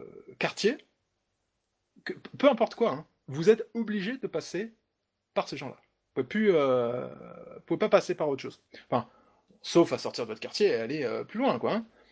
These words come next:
Mais, euh, le, l'objectif c'est ça. C'est, il y a vraiment une logique de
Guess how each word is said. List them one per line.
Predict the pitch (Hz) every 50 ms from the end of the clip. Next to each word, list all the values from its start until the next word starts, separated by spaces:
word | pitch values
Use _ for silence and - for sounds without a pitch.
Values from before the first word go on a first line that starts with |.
| _ _ _ -
Mais, | - 135 139 151 151 147
euh, | 139 139 135 131 131 131 131 131
le, | 135 151 147 -
l'objectif | 147 165 170 196 - - -
c'est | 220 202
ça. | - - 107 110 - - -
C'est, | - -
il | 151 147
y |
a | 147 139
vraiment | 147 160 170 196 240 269 285 240 -
une | - 170 180
logique | 190 196 190 156 139 147 - 226 - - - -
de | 139 123 139 147